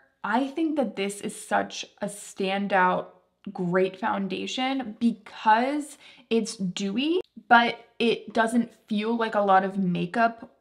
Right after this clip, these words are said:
on the skin once it goes on and applies. And it also lasts really long. So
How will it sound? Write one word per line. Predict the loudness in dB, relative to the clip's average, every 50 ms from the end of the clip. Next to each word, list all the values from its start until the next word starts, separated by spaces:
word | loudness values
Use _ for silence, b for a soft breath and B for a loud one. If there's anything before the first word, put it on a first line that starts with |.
| _ 0
on | 2 4 4 2 2 0 -2 -4 -6 -6
the | -6 -6 -6
skin | -6 -6 -4 -4 -2 -2 -2 -2
once | -2 -2 -4 -6 -8
it | -8 -10 -10 -10 -6 -4
goes | -2 0 0 0 -2 -4 -2 -2
on | 0 0 0 -2 -2 -2
and | -2 -4
applies. | -4 -6 -6 -6 -4 -4 -2 -2 -2 -2 -4 -2 0
And | 0 0
it | 0 0 0
also | -2 -2 -2 -2 -2 0
lasts | 0 0 0 0 0 -2 -6 -10 -8 -6
really | -6 -4 -4 -4
long. | -4 -4 -4 -4 -4 -6 -8 -10
So | -10 -10 -6 -6 -4 -2 -2 -4 -4 -6